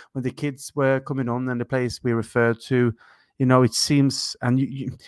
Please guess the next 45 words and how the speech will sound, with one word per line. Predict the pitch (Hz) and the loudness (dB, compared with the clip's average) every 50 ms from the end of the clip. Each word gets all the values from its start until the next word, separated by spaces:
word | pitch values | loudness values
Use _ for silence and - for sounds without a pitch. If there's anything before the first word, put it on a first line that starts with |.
| - _ | -12 _
you | - 143 | 0 2
understand | 135 131 131 120 - - - 135 127 135 139 135 127 | 2 4 2 0 -2 0 2 4 6 6 4 4 2
that | 131 123 | 0 0
they've | - 127 123 113 | 2 0 0 2
been | 123 120 110 | 0 0 0
playing | 113 123 120 117 120 117 117 110 | 2 2 2 4 4 2 2 0
this | 117 113 - - | 0 -2 -4 -6
kind | - - - 120 117 113 | -8 -6 -4 -2 0 0
of, | 110 104 104 - | 0 -2 -2 0
uh, | 120 113 110 110 | 0 2 2 2
you | 110 113 113 | 2 2 2
know, | 110 104 | 0 0
system | 101 - 127 113 - - - 117 113 | 0 -2 -4 -4 -4 -4 -2 -2 -2
and | 110 107 | -2 -2
tactics | - 120 107 - _ - 113 107 - - | -2 -4 -6 -4 _ -8 -10 -10 -10 -14
for | - - - 113 | -16 -12 -10 -8
since | - - 135 113 - | -6 -6 -4 -6 -4
they | - 117 | -2 0
were | 104 107 107 | 2 2 4
younger | 107 113 110 107 110 110 120 110 | 4 4 2 2 0 -2 -2 -4
because | - 113 - - 107 - | -4 -6 -6 -6 -8 -4
they | - 120 110 | -4 -4 -4
kind | - - - 127 131 131 123 | -4 -6 -4 -2 0 0 0
of | 117 | 0
know | 120 120 117 117 120 123 127 | 0 0 0 0 0 0 0
exactly | 127 120 - - 127 113 - _ 123 113 | -2 -4 -6 -6 -8 -8 -6 _ -8 -6
what | 113 110 110 _ | -4 -6 -6 _
they're | 104 104 | -8 -6
gonna | 110 107 | -6 -4
do. | 98 120 123 | -2 -2 0
You | 131 135 135 | 0 0 0
can, | - 175 - - - - - - - - | 0 -2 -2 -4 -10 -20 -20 -20 -8 -6
I, | 147 - - | -4 -2 -2
I've | - - | -2 0
said | - 190 165 | 2 2 2
it | 151 | 2
before, | 135 127 - 156 147 | 0 0 2 2 2
you | 139 | 2
can, | - 156 156 156 151 | 2 0 -2 -2 -2
you | 147 143 | -4 -2
can | - 156 | -2 -4
tell | - - - 143 143 156 160 156 | -2 0 2 2 4 4 2 2
they | 139 143 139 | 2 2 2
are | 135 135 135 | 2 2 2
not | 135 131 131 117 | 2 2 2 0